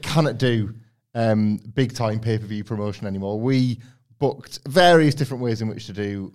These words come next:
a win. We knew the bits that they might do silly and the bits they might do serious. It's one of the biggest pay-per-views of the year. It's gonna kick off the biggest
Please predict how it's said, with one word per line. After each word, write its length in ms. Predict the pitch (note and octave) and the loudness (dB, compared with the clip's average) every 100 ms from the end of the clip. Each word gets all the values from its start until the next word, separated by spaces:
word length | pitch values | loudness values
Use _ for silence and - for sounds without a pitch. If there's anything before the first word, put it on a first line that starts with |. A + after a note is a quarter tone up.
| - | -12
a 80 | G#2+ | -10
win. 600 | A2 A#2+ A#2+ A#2 A#2 A2+ | -6 -4 -2 -4 -4 -8
We 280 | A#2+ A#2 A2+ | -10 -8 -4
knew 220 | C3 C#3 | -2 -2
the 80 | B2 | -2
bits 180 | A#2+ G#2+ | -6 -8
that 60 | |
they 120 | G#2 | -8
might 340 | A#2 A#2 A#2+ - | -4 0 -2 -2
do 140 | A#2+ | -8
silly 300 | A2+ B2+ A#2 | -6 -6 -4
and 100 | A2+ | -4
the 40 | G#2+ | -6
bits 160 | G#2+ | -6
they 60 | A#2 | -4
might 180 | A2+ A2+ | -4 -6
do 100 | G#2+ | -8
serious. 560 | - A2 G#2 G#2 - - - - - - | -8 -6 -4 -4 -6 -10 -20 -20 -14 -8
It's 180 | B2 D3 | -4 2
one 120 | C#3+ | 2
of 80 | C3 | 2
the 60 | |
biggest 200 | B2+ A#2+ | -2 -2
pay-per-views 400 | B2+ A2 A#2 A2 | -4 -4 -6 -6
of 60 | G#2 | -6
the 60 | |
year. 300 | G#2+ B2 B2+ | -4 -2 -2
It's 100 | A#2+ | -4
gonna 160 | A#2 G#2+ | -6 -8
kick 200 | A2 - | -8 -10
off 120 | A2 | -10
the 60 | - | -10
biggest 300 | G#2+ G#2 | -10 -10